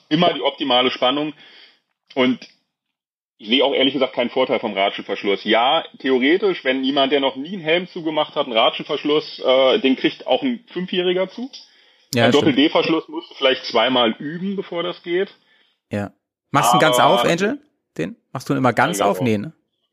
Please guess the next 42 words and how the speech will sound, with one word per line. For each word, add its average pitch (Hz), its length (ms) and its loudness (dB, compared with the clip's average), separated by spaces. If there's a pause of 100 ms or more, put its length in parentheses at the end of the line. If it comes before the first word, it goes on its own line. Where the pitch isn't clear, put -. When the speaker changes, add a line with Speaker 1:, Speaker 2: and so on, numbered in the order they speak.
(140)
Speaker 2:
Ah, 156 160 2
wirklich? 117 300 -6
Okay. - 160 -10
Speaker 1:
Nein, 101 120 -8
ganz 92 160 -20
auf. - 60 -20 (400)
Speaker 2:
Du 120 80 -12
fädelst 123 360 2
Speaker 1:
Aber 117 80 4
Speaker 2:
also 117 120 2
Speaker 1:
ich 110 80 -4
Speaker 2:
neu 107 140 0
ein 98 180 -4
immer. 95 240 -14 (460)
Okay. 104 160 -20 (340)
Speaker 1:
Ich - 220 -4
fädel 165 340 2
neu 143 220 2
ein, 143 340 0
aber 120 240 -2
ich - 240 -10
empfinde 135 380 0
das 123 140 2
auch 120 140 0
nicht 127 280 -4
als, 113 300 4 (760)
klar, 131 240 2
es - 60 -14
geht 135 160 2
nicht 139 120 -2
mit 123 120 -6
Handschuhen 175 420 -2
gut 190 280 -6
oder 190 200 2
gar 113 240 2
nicht, 165 400 -4
aber 113 300 2
das 107 180 -2
ist, - 240 -10
Speaker 2:
Ja. 104 180 0 (880)
Speaker 1:
denke 110 180 2
ich, - 120 -8